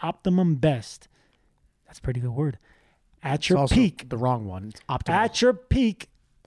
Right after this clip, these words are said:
Speaker 2: Oh,
Speaker 1: you
Speaker 2: yeah.
Speaker 1: actually need to find a scientist in order to bring into the sweet science. It's the perfect way to go.
Speaker 2: I don't disagree. I think going it on your own is not the way to do it. You need to invest in yourself,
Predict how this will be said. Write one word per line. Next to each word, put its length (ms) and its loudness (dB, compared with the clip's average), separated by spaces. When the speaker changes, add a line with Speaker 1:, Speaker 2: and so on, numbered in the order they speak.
Speaker 2:
Oh, 200 0
Speaker 1:
you 200 6
Speaker 2:
yeah. 120 2
Speaker 1:
actually 460 0
need 240 0
to 80 0
find 520 -2
a 80 -8
scientist 920 -2
in 140 0
order 180 2
to 140 -8
bring 320 0
into 240 -2
the 80 -8
sweet 240 -6
science. 380 -2
It's 260 -8
the 60 -4
perfect 340 -2
way 100 2
to 80 -2
go. 100 0
Speaker 2:
I 100 0
don't 120 -2
disagree. 460 -2
I 100 -2
think 380 -6
going 280 2
it 80 -4
on 160 -2
your 180 0
own 320 -2
is 180 -8
not 280 -4
the 60 -2
way 140 0
to 80 -2
do 180 -2
it. 140 -4
You 60 -8
need 120 -4
to 80 -4
invest 460 -6
in 80 -2
yourself, 520 -2